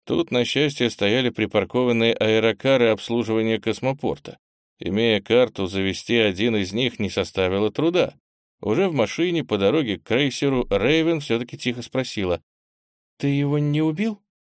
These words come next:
«Нет, я умею рассчитывать», — успокоил ее Ник,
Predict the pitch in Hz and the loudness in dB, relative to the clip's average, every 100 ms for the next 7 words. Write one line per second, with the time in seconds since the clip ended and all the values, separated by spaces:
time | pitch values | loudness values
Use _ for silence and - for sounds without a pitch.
0 | - 95 98 95 87 - _ - 117 127 | -10 -4 0 0 -2 -12 _ 0 2 2
1 | 120 120 113 95 90 - 82 65 - - | 2 2 2 0 -2 -6 -10 -14 -20 -20
2 | _ _ _ - 95 101 90 104 101 92 | _ _ _ -14 -4 -2 0 0 0 0
3 | 92 95 92 139 143 | 0 0 0 0 -2